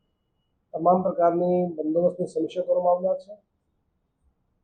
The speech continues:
આપને ખ્યાલ છે કે ત્યાં દ્વારકા ખાતે દ્વારકાધીશનું મંદિર એ જગ પ્રખ્યાત મંદિર છે. ત્યાં મોટી સંખ્યામાં લોકો આખા રાજ્યમાંથી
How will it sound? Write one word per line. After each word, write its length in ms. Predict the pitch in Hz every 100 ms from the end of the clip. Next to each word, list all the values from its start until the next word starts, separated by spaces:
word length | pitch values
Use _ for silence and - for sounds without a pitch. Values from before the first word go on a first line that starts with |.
| _ _ _ _ _ _ _
આપને 280 | 147 - 180
ખ્યાલ 220 | 175 180
છે 160 | 180 185
કે 160 | 185
ત્યાં 580 | 185 175 175 175 175 180 _ _ _ _ _ _ _
દ્વારકા 340 | 151 156 156 170
ખાતે 580 | 156 165 175 165 156 160 _ _ _ _ _ _ _ _ _ _ _ _ _ _ _ _ _ _ _ _ _
દ્વારકાધીશનું 760 | 160 160 175 175 180 180 180
મંદિર 520 | 170 165 175 175 180 - _ -
એ 140 | 165
જગ 200 | 151 165 -
પ્રખ્યાત 400 | 160 - 175 175
મંદિર 300 | 170 180 185
છે. 180 | - 208 - _ _ _ _
ત્યાં 260 | 156 160 160
મોટી 320 | 156 151 -
સંખ્યામાં 420 | 175 165 180 175
લોકો 540 | 160 156 180 165 160 - _ _ _ _
આખા 260 | 147 - 175
રાજ્યમાંથી 920 | 156 151 160 170 170 170 170 170 170